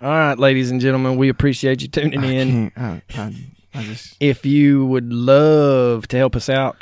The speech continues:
Speaker 1: go to Apple iTunes, leave us a five-star review, or head on over to patreon dot com
Speaker 2: Patron.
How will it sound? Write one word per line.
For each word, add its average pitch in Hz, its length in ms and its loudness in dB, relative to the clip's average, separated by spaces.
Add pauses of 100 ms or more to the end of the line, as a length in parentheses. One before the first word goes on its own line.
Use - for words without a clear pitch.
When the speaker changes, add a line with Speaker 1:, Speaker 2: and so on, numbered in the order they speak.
(240)
Speaker 1:
go 123 100 0
to 110 100 -2
Apple 117 240 -4
iTunes, 113 460 -4
leave 117 240 -2
us - 140 -6
a 101 60 -6
five-star 110 680 -4
review, 110 420 -2
or 185 560 4 (1120)
head 165 160 -4
on 135 140 2
over 120 180 0
to 95 60 -4
patreon 98 800 -4
dot 95 180 -6
com 98 520 -10
Speaker 2:
Patron. 123 760 -8